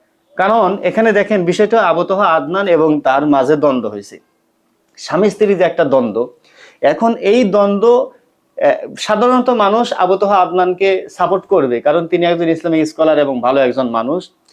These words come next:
আর এনাকেও কিন্তু সাপোর্ট করে। আহ, আমি কিন্তু কারোর বিপক্ষে কথা বলছি না, আমি আবু তোহা আদনানকেও সাপোর্ট করি, এনাকেও সাপোর্ট করি, দুইজনকে করি।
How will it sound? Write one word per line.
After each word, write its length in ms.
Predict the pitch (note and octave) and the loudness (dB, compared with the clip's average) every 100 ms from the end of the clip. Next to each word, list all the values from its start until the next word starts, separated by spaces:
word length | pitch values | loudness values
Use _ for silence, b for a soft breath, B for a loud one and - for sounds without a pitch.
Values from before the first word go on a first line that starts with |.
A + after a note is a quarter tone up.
| b b b | b b b
আর 220 | B2 B2 - _ - | -4 -4 -6 _ -2
এনাকেও 360 | G#3+ A#3+ C4 | 0 2 0
কিন্তু 200 | B3+ B3 | 0 0
সাপোর্ট 360 | - D3+ D3 D3 | 0 -2 -2 -2
করে। 280 | A2+ G2+ - _ _ _ - | -4 -6 -10 _ _ _ -8
আহ, 60 | A#2+ A2+ | -4 -2
আমি 240 | A#2 E3+ G#3 | -2 -2 0
কিন্তু 360 | B3 G#3+ B3 | 0 0 0
কারোর 280 | A3 F#3+ G3 | 2 0 2
বিপক্ষে 380 | G#3 G#3 G#3+ F3+ | 2 0 0 -2
কথা 200 | C#3 A#2+ | -2 -2
বলছি 280 | A2+ A2 A#2 | -4 -8 -8
না, 140 | B2 | -4
আমি 220 | C3+ F3 | -2 -2
আবু 240 | F#3+ D#3+ F3 | 0 0 0
তোহা 220 | G3 G3 | 0 2
আদনানকেও 680 | E3 D#3 E3+ F#3+ A3+ A#3+ B3 | 0 0 -2 0 0 2 0
সাপোর্ট 360 | - F#3+ G3+ | -2 -2 -2
করি, 220 | - A#3 A#3 | 0 2 2
এনাকেও 300 | A#3+ A#3+ A#3 | 2 2 0
সাপোর্ট 320 | C#3 B2 - | 0 -4 -6
করি, 120 | C3 | -4
দুইজনকে 480 | C#3+ A#3 B3 G3+ D#3 | 0 2 2 0 -4
করি। 220 | A#2+ | -4